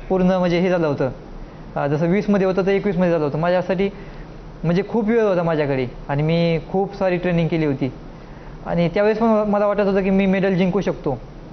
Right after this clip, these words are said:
पण त्यावेळेस मला, अ, जसं एक महिन्या अगोदर मला कोविड झाला आणि कोविडमध्ये म्हणजे, अ, माझं इतकं हे होतं की मला जसं, अ, कोणत्याही वस्तूचा म्हणजे, अ, smell येत नव्हता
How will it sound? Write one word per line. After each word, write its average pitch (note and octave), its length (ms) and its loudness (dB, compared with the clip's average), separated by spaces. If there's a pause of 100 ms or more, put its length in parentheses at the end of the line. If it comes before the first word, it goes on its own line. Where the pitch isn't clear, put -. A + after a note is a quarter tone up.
(260)
पण D#3 280 0
त्यावेळेस F#3 320 0
मला, G3 260 0 (1300)
अ, C#3+ 400 0
जसं C#3+ 280 0
एक F#3 320 2
महिन्या F#3 300 2
अगोदर F3 300 2
मला E3+ 180 0
कोविड E3 340 0
झाला C3+ 260 0 (580)
आणि E3+ 140 0
कोविडमध्ये G#3 500 2
म्हणजे, G3+ 340 2 (460)
अ, D3+ 400 2
माझं F#3 520 2
इतकं G#3+ 540 2
हे G3+ 140 2
होतं F#3 200 2
की F3 80 0
मला F3 280 2
जसं, F3 280 2 (480)
अ, C3+ 960 -4
कोणत्याही G3+ 720 2
वस्तूचा F#3+ 460 0
म्हणजे, F3+ 340 2 (260)
अ, D3 440 0
smell G#3 260 2
येत F#3+ 140 0
नव्हता D#3+ 380 -2